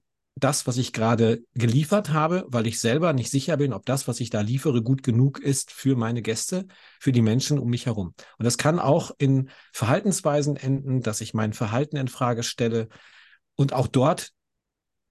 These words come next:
ein Stück weit nachfrage, „Wenn ich dir zu viel rede, ähm, dann sag's mir bitte, ne? Red ich zu viel?“ Und das Gegenüber sagt mir dann vielleicht, „Nein, nein, das ist alles prima.“ Obwohl es vielleicht gar nicht ehrlich ist, sondern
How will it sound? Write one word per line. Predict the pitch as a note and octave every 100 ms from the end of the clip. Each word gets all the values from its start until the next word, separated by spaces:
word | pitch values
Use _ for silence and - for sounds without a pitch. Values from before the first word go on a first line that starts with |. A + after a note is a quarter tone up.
| -
ein | C3+
Stück | - D3+ -
weit | B2+ -
nachfrage, | A#2 C3+ - B2 A#2 A#2+ A#2 - _ _ _ _ _ _ _
„Wenn | - C3+
ich | C#3+
dir | C#3
zu | C3 C3+
viel | C3
rede, | A#2+ A#2+ D#3 C#3 D#3+ - _
ähm, | B2+ B2 B2 C3
dann | C3+ B2
sag's | A2+ C#3 -
mir | B2
bitte, | G2+ -
ne? | G#2+ C3+
Red | B2 E3
ich | -
zu | -
viel?“ | - - A#2 E3 D#3 - -
Und | B2+ - - _ _ _
das | C3+ C3+
Gegenüber | C#3 C#3 D3 D3+
sagt | C3 C3 -
mir | B2+
dann | A#2+
vielleicht, | A#2 B2+ G#2+ A2+ - -
„Nein, | C3+
nein, | C#3 C3 A#2 - -
das | B2
ist | -
alles | C3+ C3+
prima.“ | - A#2+ A2 G2+ - _ _ _ _ _ _ -
Obwohl | B2+ D3
es | F#3
vielleicht | - D#3 D3
gar | D3
nicht | D3
ehrlich | - D3+ - -
ist, | - - - _ _ -
sondern | C3 B2+ A#2+